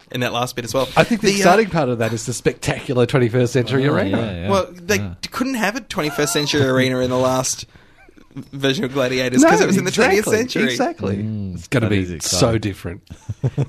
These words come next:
Speaker 1: Uh, Brett,
Speaker 2: It'll be
Speaker 1: last,
Speaker 2: like the
Speaker 1: this,
Speaker 2: Jetsons.
Speaker 1: <laughs> I, I wanna see Battle of the Sources, not Battle of the Choirs.
Speaker 2: <laughs> The Sources.
Speaker 1: Battle of the Sources.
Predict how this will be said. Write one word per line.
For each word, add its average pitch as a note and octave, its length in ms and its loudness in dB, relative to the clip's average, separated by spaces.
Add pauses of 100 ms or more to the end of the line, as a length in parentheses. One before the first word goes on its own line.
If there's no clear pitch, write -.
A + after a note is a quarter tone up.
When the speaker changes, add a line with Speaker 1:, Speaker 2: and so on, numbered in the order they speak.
Speaker 1:
Uh, F3+ 160 2 (180)
Brett, G#3+ 160 0
Speaker 2:
It'll F3 100 6
be G#3 80 6
Speaker 1:
last, - 80 4
Speaker 2:
like C3 120 2
the B2 100 -6
Speaker 1:
this, A#2+ 360 -2
Speaker 2:
Jetsons. A#2+ 600 -4 (140)
Speaker 1:
<laughs> - 100 -8
I, G3+ 140 0 (120)
I G3+ 80 0
wanna D4+ 160 -2
see B3 160 -4
Battle C#3+ 320 -2
of C3 100 -4
the C3 80 -10
Sources, - 800 -4
not F#3+ 220 -2
Battle E3+ 240 0
of C#3+ 60 0
the D3 80 -6
Choirs. B2+ 760 -4
Speaker 2:
<laughs> - 40 -20 (380)
The A2 100 -4
Sources. B2+ 280 0
Speaker 1:
Battle E3 200 0
of D#3+ 100 -6
the D#3 60 -10
Sources. - 800 -6